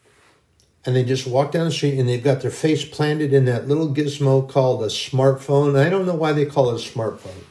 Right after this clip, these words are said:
Of quite honestly, it's kind of a dumb phone because there's a lot of things that go haywire and the G P S doesn't work when you're inside of all these tall buildings and,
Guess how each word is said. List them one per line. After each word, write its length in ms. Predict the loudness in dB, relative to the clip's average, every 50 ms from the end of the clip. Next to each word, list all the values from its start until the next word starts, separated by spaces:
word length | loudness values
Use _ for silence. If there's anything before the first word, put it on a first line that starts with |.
| _ _ _ _ _ _ _ _ _ _ _ _ _ _ _ _ _ _ _ _ -6
Of 40 | -2
quite 160 | -2 0 0
honestly, 440 | 0 -2 -2 -2 -4 -4 -4 -2 -2
it's 140 | -2 -4 -4
kind 200 | -2 -2 0 0
of 100 | -2 -2
a 40 |
dumb 340 | -4 -2 0 0 0 0 0
phone 340 | -4 -8 -10 -12 -12 -12 -12
because 460 | -12 -10 -6 -4 -2 -2 -2 -2 -4
there's 240 | -6 -8 -6 -4 -2
a 20 |
lot 180 | -2 -2 -2 -2
of 120 | -4 -6
things 240 | -6 -4 -4 -4 -4
that 100 | -6 -6
go 260 | -6 -4 -4 -4 -4 -4
haywire 580 | -4 -4 -4 -4 -4 -4 -2 -2 -2 -2 0 -2
and 180 | -2 -4 -6
the 60 | -8 -10
G 200 | -12 -12 -12 -12
P 180 | -10 -8 -8
S 140 | -8 -8 -8
doesn't 260 | -8 -8 -8 -8 -6
work 240 | -6 -6 -6 -6 -6
when 100 | -8 -8
you're 240 | -8 -8 -10 -10 -14 -18 -20 -20 -20 -20 _ _ _
inside 600 | -8 -6 -4 -4 -4 -4 -2 -2 -2 -2 -2 -2
of 100 | -2 -2
all 180 | 0 -2 -2 -2
these 240 | -4 -6 -8 -8 -6
tall 300 | -4 -2 -2 -2 -2 -2
buildings 640 | -4 -4 -2 -2 -2 -2 -2 -2 -2 -4 -4 -6
and, 260 | -8 -8 -8 -10 -12